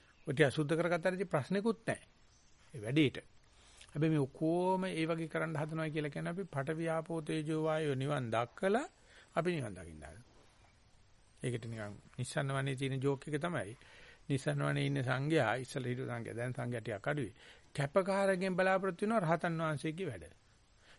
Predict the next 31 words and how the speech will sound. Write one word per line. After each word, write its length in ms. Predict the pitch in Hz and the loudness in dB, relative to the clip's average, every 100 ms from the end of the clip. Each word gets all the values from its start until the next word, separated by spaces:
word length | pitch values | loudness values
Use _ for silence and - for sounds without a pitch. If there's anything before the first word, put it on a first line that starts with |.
| - | 0
ඊට 120 | 180 | 2
පහුවෙන් 380 | 175 156 202 220 | 4 2 4 4
තමයි 220 | 202 220 | 4 4
අපි 160 | 202 190 | 2 2
නිවන් 240 | 143 117 | 0 0
දකින්න. 260 | 110 123 139 | 0 0 2
කැපකාරයා 480 | 160 175 175 196 185 | 2 2 4 4 6
රහත් 160 | 165 - | 4 4
වෙලා 180 | 165 | 2
ඉන්න 120 | 156 165 | 2 0
ඕනේ 140 | 190 | -2
ඉස්සල්ලා. 380 | - 110 78 - - - - - - _ - - - - - - | -4 -8 -10 -16 -20 -20 -20 -20 -20 _ -20 -20 -20 -20 -14 -6
හරියට 460 | 107 117 139 147 156 | -6 -4 -4 -4 -2
වැඩ 220 | 156 143 | -4 -4
කරන්න 300 | 143 143 143 | -4 -4 -4
ඕනේ, 160 | 151 123 | -4 -6
අර 120 | 131 | -4
පිරිමස්යෙන් 520 | 147 151 156 - 151 | -4 -2 -4 -4 -4
වැඩ 180 | 143 143 | -2 -2
කරන්න 260 | 143 139 | -4 -4
ඕනේ, 160 | 139 147 | -4 -6
සංඝ 300 | 127 120 139 | -6 -6 -4
ගෞරවය 380 | 151 151 151 143 | -2 -2 -2 -2
තියෙන්න 280 | 147 151 165 | -4 -4 -6
ඕනේ. 160 | 165 | -6
පිස්සුද 520 | - 127 - - 131 135 151 | -4 -6 -6 -10 -4 -2 0
මේකට 400 | 156 131 131 139 | -2 -4 -4 -4
එන්නේ 400 | 123 110 131 165 | -6 -4 -4 -2
ඔය 180 | 156 156 | -2 -2
අබ්බා 360 | 147 127 156 170 | -2 -4 -4 -2
ගාතියෝ. 440 | 185 202 117 | -4 -4 -8